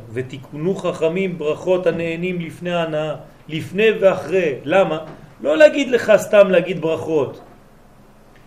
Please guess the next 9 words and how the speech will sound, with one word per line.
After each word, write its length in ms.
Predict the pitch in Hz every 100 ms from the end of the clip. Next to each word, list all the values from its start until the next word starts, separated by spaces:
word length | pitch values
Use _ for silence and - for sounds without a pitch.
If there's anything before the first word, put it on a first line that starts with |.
| -
אלא 200 | 196 214
לדעת 460 | 208 202 170 247 240
שכל 420 | 202 208 254 254
הדברים 540 | 240 190 226 247 233
האלה 300 | 226 226 220
הם 180 | 208 190 190
עזר 420 | 220 190 180 156
וסיוע 560 | 156 - 165 185 202 185
בשבילי, 480 | 156 135 143 143